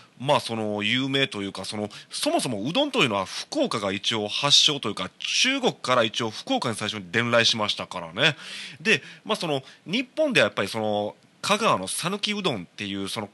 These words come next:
硬い、まあ、アルデンテ風の麺のうどんが、まあ、美味しいとされてますけど、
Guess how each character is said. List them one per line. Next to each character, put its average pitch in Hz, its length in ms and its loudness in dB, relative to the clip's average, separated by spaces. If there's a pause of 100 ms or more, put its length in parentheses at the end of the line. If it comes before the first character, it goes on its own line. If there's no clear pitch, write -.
硬 254 380 -2
い、 156 200 -2 (220)
ま 104 220 -4
あ、 120 60 6
ア 151 40 6
ル 175 80 2
デ 202 100 2
ン 202 100 -2
テ 196 120 4
風 170 220 -4
の 147 240 0 (300)
麺 147 300 -2
の 110 160 -2
う 113 60 -4
ど 127 160 -2
ん 123 160 -4
が、 156 160 6
ま 113 120 2
あ、 95 60 2
美 104 80 0
味 113 80 0
し - 200 2
い - 20 4
と - 80 -10
さ 120 120 -4
れ 117 60 2
て 117 80 -6
ま 123 120 0
す - 80 -6
け 95 100 -8
ど、 110 220 -2